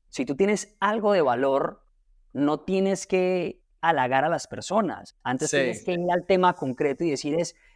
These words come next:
Speaker 1: "Mira, tengo algo que sé que te puede funcionar de esta y de esta manera". Y créanme que yo creo que todas las personas que estamos, y sobre todo todos los que trabajamos en el mundo B two B,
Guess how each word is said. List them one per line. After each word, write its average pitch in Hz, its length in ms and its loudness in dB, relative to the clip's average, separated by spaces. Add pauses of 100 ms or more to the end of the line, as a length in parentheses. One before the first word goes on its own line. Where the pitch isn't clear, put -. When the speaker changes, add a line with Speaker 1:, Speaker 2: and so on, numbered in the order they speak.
Speaker 1:
"Mira, 175 400 0
tengo 170 420 2
algo 190 320 4
que 131 140 -6
sé 156 240 -2
que 180 100 0
te 165 140 -2
puede 143 240 0
funcionar 131 500 0
de 151 200 4
esta 160 200 0
y 156 40 2
de 151 80 2
esta 151 180 -4
manera". 127 420 -2 (400)
Y 120 100 -10
créanme 156 400 0
que 147 220 -6 (220)
yo 135 160 0
creo 196 200 2
que 151 120 -2
todas 185 200 4
las 202 160 0
personas 147 360 -6
que 156 80 -4
estamos, 131 420 -4
y - 80 -12
sobre 113 220 0
todo 156 240 0
todos 185 180 4
los 170 120 -2
que 135 80 -2
trabajamos 117 480 0
en 135 80 -2
el 120 60 -2
mundo 120 240 0
B 147 120 2
two 151 140 -2
B, 190 280 0